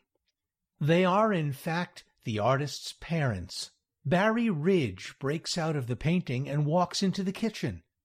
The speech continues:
He returns to the living room five minutes later with a tray. On it are two cups of tea, a plate with two scones, and a bowl of milk for the white cat that now sits on Pamela Ridge's lap.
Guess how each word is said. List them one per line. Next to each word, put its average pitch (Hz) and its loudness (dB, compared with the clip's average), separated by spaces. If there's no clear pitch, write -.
He - 0
returns 202 2
to 190 -2
the 165 0
living 151 0
room 113 -2
five 156 -2
minutes 156 0
later 143 0
with 135 -2
a 156 -2
tray. 127 -4
On 202 2
it 208 2
are 110 0
two - -2
cups - -4
of 135 -10
tea, 165 -2
a 117 -8
plate - -4
with - -6
two 214 0
scones, 135 -2
and 143 0
a 117 -2
bowl 151 0
of 185 -2
milk 214 0
for - -8
the 113 -2
white 123 -2
cat 151 -4
that - -10
now 151 -2
sits - -4
on 107 -4
Pamela 165 -2
Ridge's 104 -6
lap. 113 -2